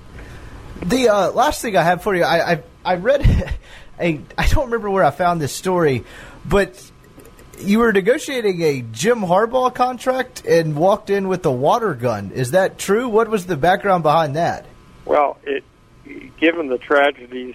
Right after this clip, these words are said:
Speaker 2: that have happened now, you would never do that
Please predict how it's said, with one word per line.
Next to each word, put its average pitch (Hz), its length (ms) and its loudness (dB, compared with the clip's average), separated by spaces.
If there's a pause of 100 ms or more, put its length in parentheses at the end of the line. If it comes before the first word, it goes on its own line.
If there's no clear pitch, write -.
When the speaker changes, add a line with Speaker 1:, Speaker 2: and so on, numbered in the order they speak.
(120)
Speaker 2:
that 127 120 -12
have 120 120 -14
happened 131 420 -2
now, 117 240 -4
you 127 340 -14 (240)
would 135 140 0 (280)
never 131 480 -4 (460)
do 147 180 -2
that 120 300 -2